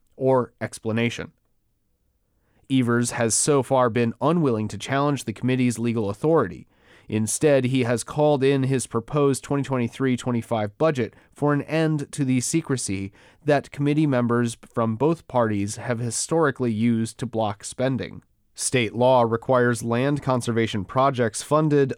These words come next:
under the Knowles Nelson Stewardship Program be approved by the Budget Committee if they exceed two hundred and fifty thousand dollars. In twenty fifteen, the legislature under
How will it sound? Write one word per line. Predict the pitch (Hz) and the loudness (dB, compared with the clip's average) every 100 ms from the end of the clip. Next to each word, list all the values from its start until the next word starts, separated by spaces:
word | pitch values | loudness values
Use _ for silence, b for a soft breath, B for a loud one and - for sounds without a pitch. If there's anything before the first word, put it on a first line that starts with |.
| - | -2
under | 151 156 156 | 0 2 2
the | 127 131 127 | 2 2 2
Knowles | 120 131 165 160 123 | 2 4 4 2 0
Nelson | 123 123 120 131 123 117 | 2 2 0 0 2 0
Stewardship | - - 139 131 120 117 101 - | -2 0 2 2 0 -2 -4 -2
Program | 151 156 117 95 87 87 - b b b | 0 2 0 -2 -2 -6 -10 b b b
be | 160 | 0
approved | 160 - - 175 170 170 160 - | 0 -2 -2 2 4 2 0 -2
by | 127 123 | 0 2
the | 120 | 0
Budget | 110 113 107 - | 0 0 -2 -6
Committee | - 131 131 120 104 | -2 0 2 0 0
if | 113 - | -4 -2
they | 113 113 | 0 2
exceed | 110 - - 127 117 107 | 0 -2 0 2 2 0
two | - 117 | -2 0
hundred | 117 107 95 | 0 0 -2
and | 98 | -4
fifty | 104 - | -6 -6
thousand | 95 90 87 92 | -6 -6 -6 -8
dollars. | 90 117 113 - - - - _ _ _ _ _ _ _ | -2 0 0 -4 -16 -20 -20 _ _ _ _ _ _ _
In | 117 117 | -4 -4
twenty | - 139 127 | -2 -2 -2
fifteen, | 123 104 - 151 143 131 | -2 -4 -4 -2 0 0
the | 117 | 0
legislature | 110 131 131 - 117 110 113 - | 0 -2 -2 -4 -4 -2 -2 -2
under | 120 120 113 | -2 0 0